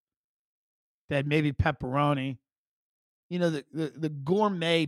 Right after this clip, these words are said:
pizza thing came in later, where you would just, you know, throw anything on a,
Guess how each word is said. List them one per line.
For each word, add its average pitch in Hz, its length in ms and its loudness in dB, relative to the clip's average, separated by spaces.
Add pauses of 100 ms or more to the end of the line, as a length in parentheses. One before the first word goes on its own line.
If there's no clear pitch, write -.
pizza 127 600 -4 (1000)
thing 139 240 -6
came 139 280 -4
in 127 60 -6
later, 135 440 -2 (880)
where 147 120 -4
you 139 160 0
would 127 120 -2
just, 127 400 -4 (120)
you 135 180 -6
know, 127 140 -2
throw 135 380 0
anything 139 520 -2
on 135 140 0
a, 123 160 -4